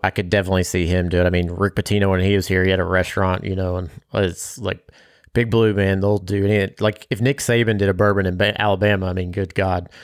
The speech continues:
it, you know, it'd fly off the shelves. So it, it, it's an interesting point. I mean,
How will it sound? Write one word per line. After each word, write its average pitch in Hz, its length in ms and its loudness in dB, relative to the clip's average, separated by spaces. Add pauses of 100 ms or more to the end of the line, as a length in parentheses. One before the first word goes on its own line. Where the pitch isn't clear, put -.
(180)
it, 95 180 -8 (200)
you 117 120 0
know, 98 160 2
it'd 98 160 2
fly 104 280 0
off 85 120 -2
the - 80 -4
shelves. - 540 -6 (100)
So 101 240 -2
it, 104 240 0
it, 135 160 0
it's 143 220 0
an 135 100 2
interesting 151 300 -2
point. 135 320 2
I 98 40 0
mean, 95 220 -2